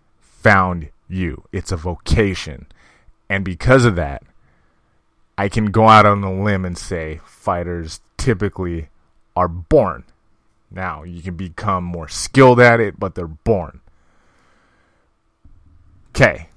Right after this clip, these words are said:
If you're a fighter, if you're a fighter, you don't have to be the toughest.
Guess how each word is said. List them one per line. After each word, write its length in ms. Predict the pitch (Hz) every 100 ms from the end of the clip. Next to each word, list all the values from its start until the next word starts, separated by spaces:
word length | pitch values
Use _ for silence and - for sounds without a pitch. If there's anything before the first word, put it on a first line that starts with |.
| - _ _ _ _ _ _ _ - _ _ _ _ _ _ _ _ _ 92
If 160 | -
you're 260 | 95 110 117
a 60 |
fighter, 500 | 107 117 98 78 - - _ _ _ _ _
if 220 | 135 135
you're 220 | 131 117 110
a 40 |
fighter, 460 | - 95 78 - - _ _ _ _ _ _ _ _ _ _ _ _
you 140 | 104 127
don't 180 | 170 139
have 420 | 101 107 107 -
to 60 | 98
be 220 | 90 95
the 140 | 87
toughest. 560 | - 113 - 101 -